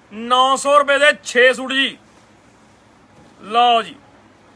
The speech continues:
ਜਿਹਾ ਰੇਟ ਆ, ਕੱਪੜਾ ਹੋਇਆ ਜੀ, ਇਹ ਨਹੀਂ ਹੈਗਾ ਵੀ ਤੁਸੀਂ ਕਹੋ ਵੀ ਪੰਜ ਸੌ ਸੂਟ ਨੂੰ ਡੇਢ ਸੌ ਹੀ ਮਿਲਣ ਲੱਗਿਆ। ਫਿਓਨਾ ਸਿਲਕ ਆ, ਬਹੁਤ ਵਧੀਆ ਕੁਆਲਿਟੀ ਆ।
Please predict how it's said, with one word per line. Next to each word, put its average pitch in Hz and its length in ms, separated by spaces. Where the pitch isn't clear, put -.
ਜਿਹਾ 247 320
ਰੇਟ 247 240
ਆ, 285 80
ਕੱਪੜਾ 262 340
ਹੋਇਆ 254 240
ਜੀ, 285 260
ਇਹ 214 160
ਨਹੀਂ 262 120
ਹੈਗਾ 254 240
ਵੀ 277 120
ਤੁਸੀਂ 247 260
ਕਹੋ 262 120
ਵੀ 269 100
ਪੰਜ 254 240
ਸੌ 254 120
ਸੂਟ 254 120
ਨੂੰ 254 160
ਡੇਢ 254 120
ਸੌ 254 100
ਹੀ 262 60
ਮਿਲਣ 247 140
ਲੱਗਿਆ। 254 280
ਫਿਓਨਾ 220 360
ਸਿਲਕ 240 300
ਆ, 277 180
ਬਹੁਤ 226 260
ਵਧੀਆ 277 160
ਕੁਆਲਿਟੀ 233 400
ਆ। 156 120